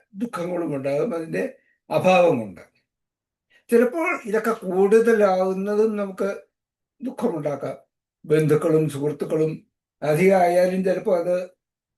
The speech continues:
ദുഃഖത്തിന് കാരണമാകാം. അപ്പോൾ രണ്ടു വിധത്തിലും അത്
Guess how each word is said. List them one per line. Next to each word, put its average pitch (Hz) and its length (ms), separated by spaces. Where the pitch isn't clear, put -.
ദുഃഖത്തിന് 190 520
കാരണമാകാം. 170 840
അപ്പോൾ 220 380
രണ്ടു 156 260
വിധത്തിലും 240 520
അത് 185 320